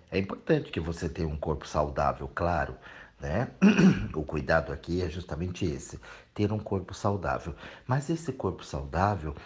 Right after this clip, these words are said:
não necessariamente você destruir o corpo em busca de uma forma perfeita.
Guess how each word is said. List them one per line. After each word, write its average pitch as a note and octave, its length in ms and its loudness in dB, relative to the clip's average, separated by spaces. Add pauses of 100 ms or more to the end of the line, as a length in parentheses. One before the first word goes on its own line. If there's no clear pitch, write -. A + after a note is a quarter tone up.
(260)
não A#2 220 2
necessariamente G2+ 840 -2
você G2 240 -2
destruir F#2+ 540 -2
o A#2+ 60 0
corpo G2 640 0 (280)
em G2 120 4
busca G#2+ 400 0
de F#2 100 -4
uma F2 180 0
forma D#2 400 -2
perfeita. - 600 -8